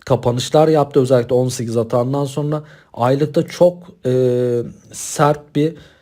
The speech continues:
e, güçlü bir hareket görüyoruz. Yani burada siz doları belki on dört doksan altında bir ay, iki ay tutabilirsiniz.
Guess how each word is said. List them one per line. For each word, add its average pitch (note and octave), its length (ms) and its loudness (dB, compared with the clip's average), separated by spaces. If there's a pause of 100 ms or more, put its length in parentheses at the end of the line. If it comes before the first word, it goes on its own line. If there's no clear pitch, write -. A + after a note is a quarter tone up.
(180)
e, - 240 -16
güçlü C#3 400 0
bir E3 60 6
hareket D3 440 2
görüyoruz. G#2 380 0
Yani B2 320 0
burada D3 240 0
siz C#3 280 -8
doları C#3 340 4
belki D3 460 2 (220)
on C#3+ 240 2
dört C3+ 200 0
doksan C3 340 -2
altında A#2 440 -2
bir C#3 180 4
ay, A2 160 0
iki C3 200 -2
ay C3+ 120 0
tutabilirsiniz. D#3 720 -4